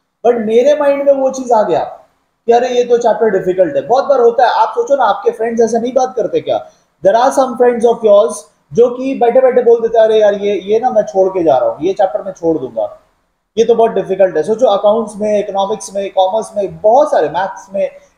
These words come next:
बहुत सारे subjects में वो, कुछ लोग होते हैं ऐसा जो हमेशा negative बातें करते रहते हैं। ऐसे negative वालों से अभी थोड़ा आपको सेवेंटी फ़ाइव days के लिए संभल के रहना है। I'm not saying दोस्ती तोड़ दो, दोस्ती अपनी जगह है, दोस्ती maintain कीजिए, बहुत काम आएगा,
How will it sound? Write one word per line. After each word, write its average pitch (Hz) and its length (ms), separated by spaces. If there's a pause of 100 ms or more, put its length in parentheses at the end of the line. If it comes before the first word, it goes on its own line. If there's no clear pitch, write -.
(100)
बहुत 269 260
सारे 254 220
subjects 233 420
में 240 160 (240)
वो, 214 200 (100)
कुछ 269 200
लोग 269 220
होते 262 200
हैं 233 80
ऐसा 214 340
जो 220 60
हमेशा 226 300
negative 208 420
बातें 185 280
करते 156 220
रहते 120 220
हैं। - 60 (280)
ऐसे 202 260
negative 202 440
वालों 202 160
से 208 120
अभी 196 120
थोड़ा 190 200
आपको 190 200
सेवेंटी 180 320
फ़ाइव 185 180
days 170 280
के 185 100
लिए 180 80
संभल 170 380
के 170 100
रहना 131 200
है। - 140 (260)
I'm 214 120
not 254 180
saying 262 260
दोस्ती 226 320
तोड़ 233 200
दो, 202 160
दोस्ती 190 320
अपनी 233 200
जगह 220 200
है, 185 160
दोस्ती 170 300
maintain 214 380
कीजिए, 214 460
बहुत 175 140
काम 196 260
आएगा, 156 440